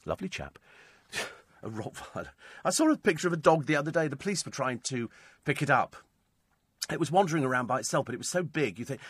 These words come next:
looked like one of those dogs that could go <laughs> and turn on you.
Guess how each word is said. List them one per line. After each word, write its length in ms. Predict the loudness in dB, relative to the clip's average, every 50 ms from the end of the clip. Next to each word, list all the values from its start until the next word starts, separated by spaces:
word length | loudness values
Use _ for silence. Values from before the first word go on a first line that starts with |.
| -12 -8
looked 120 | -6 -4 -2
like 140 | -2 -2 0
one 120 | -2 0
of 60 | 0
those 180 | 0 0 0 0
dogs 340 | 0 0 0 0 -2 -6 -12
that 100 | -12 -10
could 140 | -12 -12
go 320 | -12 -6 -2 0 0 0 0 -2 -6 -10 -14 -18 -20 _
<laughs> 340 | _ -20 -20 _ _ _
and 120 | -10 -6 -2
turn 320 | 2 6 6 6 6 4
on 160 | 0 -4 -8
you. 180 | -10 -12 -14